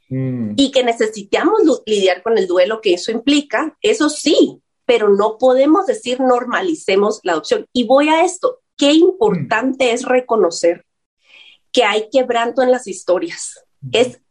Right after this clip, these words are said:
Speaker 2: tan saludable y necesario. Y una vez más, no vas a vivir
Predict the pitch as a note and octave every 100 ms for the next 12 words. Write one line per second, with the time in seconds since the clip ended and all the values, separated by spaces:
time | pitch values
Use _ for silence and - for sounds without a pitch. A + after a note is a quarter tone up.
0 | _ D4 D#4 F#4 F#4+ F4+ B3 A3+ A3+ A#3
1 | B3+ C#4+ D4 C4+ A#3 A3 - - - _
2 | _ D#4+ E4+ F#4 G4+ G4+ F#4+ F#4+ F4 -
3 | B3 C#4 D#4 F#4+ F#4 C4 B3+ E4 F#4+